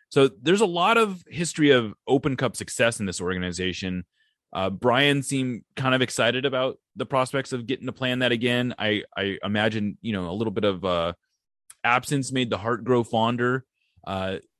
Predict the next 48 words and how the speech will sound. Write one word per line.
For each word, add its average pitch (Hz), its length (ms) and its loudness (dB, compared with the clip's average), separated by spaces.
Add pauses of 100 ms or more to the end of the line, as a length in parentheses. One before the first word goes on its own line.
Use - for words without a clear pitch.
(260)
and 120 120 0
it - 20 4
would 175 120 6
be 254 100 4
fun 302 240 2
to, 226 160 0
this 180 220 2
is 240 100 2
a 214 60 6
team 220 340 2
I 175 80 4
feel 175 180 -2
like 165 160 0
that's 127 200 -2
built 139 500 2
for 117 260 -2
a 107 180 0
longer 110 640 -2 (220)
Open 135 320 2
Cup 110 240 -4
run, 123 280 -2
even 143 300 -4
though 127 120 -2
that 113 200 2
would 107 140 -6
create 107 520 -2 (300)
a 107 40 -2
lot 139 240 4
of 131 80 -2
fixture 160 340 -2
<laughs> - 0 -
congestion. 180 800 0 (400)
Uh, 143 180 4
you 175 180 0
counted 202 360 2
it 180 140 2
up. 185 220 2 (200)
I 151 80 0
think 170 140 -2
you 185 80 -6
said 180 160 -2
there 175 100 0
was 156 140 0 (160)
potentially 156 540 -2
eight 160 280 2
games 165 400 2
in 175 100 -2
May. 175 340 0